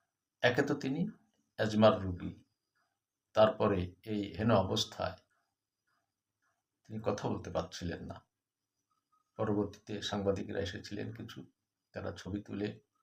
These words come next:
কিছু YouTube চ্যানেল কথা বলে, কিন্তু তিনি তার সেই বারবার যেন দম ফেল করছিলেন, এমন একটা অবস্থা।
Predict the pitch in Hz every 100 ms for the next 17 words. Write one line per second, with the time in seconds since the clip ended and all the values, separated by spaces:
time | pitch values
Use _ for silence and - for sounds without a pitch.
0 | _ _ _ _ _ _ _ _ _ _
1 | _ _ _ 107 - 107 98 107 110 -
2 | 104 98 - _ - - 101 104 95 -
3 | _ _ _ _ _ _ _ _ _ _
4 | _ - 98 101 107 104 - - _ _
5 | _ _ _ _ _ _ 117 104 101 101
6 | 101 98 - _ _ _ _ _ _ _
7 | - - - - 104 90 87 - _ _
8 | _ _ _ _ _ _ _ _ _ _
9 | _ - 98 113 110 123 123 98 98 98
10 | 98 92 101 - 87 - 110 110 - _
11 | _ _ _ _ _ _ _ _ _ _
12 | _ _ _ _ _ _ _ _ _ _
13 | _ _ _ - 131 139 113 - 101 92
14 | 98 - -